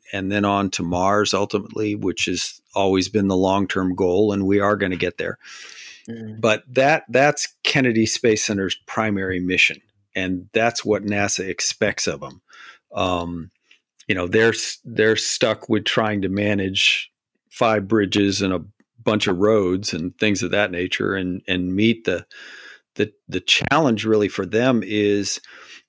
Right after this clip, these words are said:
Speaker 1: they are providing a lot of the commodities and the utilities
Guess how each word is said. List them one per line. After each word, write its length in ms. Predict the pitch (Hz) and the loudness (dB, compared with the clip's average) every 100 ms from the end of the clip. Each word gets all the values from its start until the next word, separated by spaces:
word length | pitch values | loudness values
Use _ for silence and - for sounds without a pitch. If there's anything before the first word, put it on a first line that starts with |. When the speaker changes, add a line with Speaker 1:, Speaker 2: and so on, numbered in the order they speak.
| _ | _
Speaker 1:
they 420 | 101 107 113 127 | -4 2 4 6
are 180 | 117 110 | 4 2
providing 800 | 110 - 101 104 110 113 113 107 | 0 -2 -2 2 4 4 4 2
a 60 | 101 | 0
lot 280 | 101 101 101 | 2 2 0
of 100 | 92 | -2
the 80 | |
commodities 960 | 95 - 95 95 104 104 - 110 104 98 | -4 -4 -4 -2 0 0 -2 -2 -2 -2
and 120 | 87 | -6
the 80 | 82 | -8
utilities 1080 | 82 - - 113 110 107 104 104 107 104 - | -12 -8 0 2 2 2 0 2 0 -2 -8